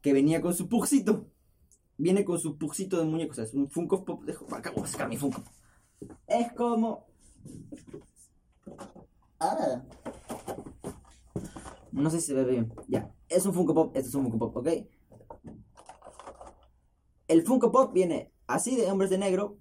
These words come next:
pero viene acá al costadito un pugcito, o sea, un perro en, de Funko Pop, chiquito. Entonces, eh, me vol-, de, de eso lo asocié a la película real de Funko Pop y me di cuenta que ese perro es un pug y luego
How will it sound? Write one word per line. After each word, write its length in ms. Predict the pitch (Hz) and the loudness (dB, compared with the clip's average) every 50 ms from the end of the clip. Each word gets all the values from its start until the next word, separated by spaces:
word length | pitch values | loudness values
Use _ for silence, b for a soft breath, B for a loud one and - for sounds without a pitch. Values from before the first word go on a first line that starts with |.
| _ _ _ - | _ _ _ 4
pero 460 | - 247 233 226 214 226 - - - - - | 4 4 6 4 2 2 0 -4 -12 -16 -8
viene 280 | - 139 147 156 160 165 | -2 0 2 2 2 2
acá 140 | 147 165 160 | 2 2 2
al 60 | 151 | 2
costadito 480 | 170 165 - 170 165 165 160 - 175 - | 2 0 2 6 4 6 6 4 0 4
un 340 | - 165 170 170 170 165 160 - - - | 4 4 4 4 0 -2 -6 -8 -4 -2
pugcito, 420 | 202 180 - - - 262 - - | 0 0 0 2 2 2 2 2
o 40 | - | -2
sea, 120 | - - - | -2 0 -2
un 220 | 151 156 147 - | -2 -2 0 4
perro 380 | 220 214 208 185 214 - - - | 4 4 4 4 0 -4 -4 -6
en, 180 | - 139 123 113 - - | -6 -6 -6 -6 -8 -6
de 120 | - 127 - | -4 -2 2
Funko 240 | - 202 190 196 196 | 2 2 2 4 4
Pop, 300 | 262 233 - - - B B B B B B B B B B B B B - - | 2 2 0 -2 -16 B B B B B B B B B B B B B -18 -12
chiquito. 480 | - - - 285 294 - - - - - - | -4 2 4 4 4 4 0 -4 -6 -6 -2
Entonces, 380 | 143 143 143 143 147 147 147 - _ _ _ - - - _ _ _ _ - 78 - - | 0 0 2 0 -2 -4 -10 -16 _ _ _ -20 -20 -20 _ _ _ _ -20 -20 -10 -2
eh, 180 | 117 139 135 | 0 2 2
me 200 | 123 127 135 139 | 4 4 4 4
vol-, 280 | 127 131 135 135 131 117 | 4 4 4 4 2 0
de, 280 | 113 127 127 160 160 160 | -2 2 4 4 6 6
de 100 | 143 190 | 6 4
eso 180 | 190 190 226 214 | 4 4 4 4
lo 80 | 202 | 4
asocié 420 | 185 180 139 135 - 170 190 185 - | 4 2 0 0 4 4 4 4 4
a 80 | 135 135 | 2 2
la 120 | 127 123 | 2 2
película 360 | 123 139 156 151 170 175 165 | 2 2 2 2 2 2 2
real 280 | 147 143 151 151 160 160 | 2 2 2 2 2 0
de 60 | 151 | -2
Funko 240 | 151 170 151 151 - | -2 -2 -2 0 2
Pop 140 | 190 196 170 | 2 2 2
y 60 | 156 | 2
me 60 | 147 | 0
di 40 | 131 | 2
cuenta 220 | 139 143 139 147 | 2 2 0 0
que 80 | - 143 | -2 -4
ese 160 | - - 156 | -6 -6 -4
perro 320 | - 170 170 170 156 156 | -2 0 0 2 2 2
es 140 | 147 147 143 | 0 0 0
un 140 | 147 147 - | -2 -2 2
pug 240 | - 202 214 208 - | 4 4 4 4 2
y 60 | 135 | -2
luego 240 | 131 131 131 131 127 | 0 0 0 0 -2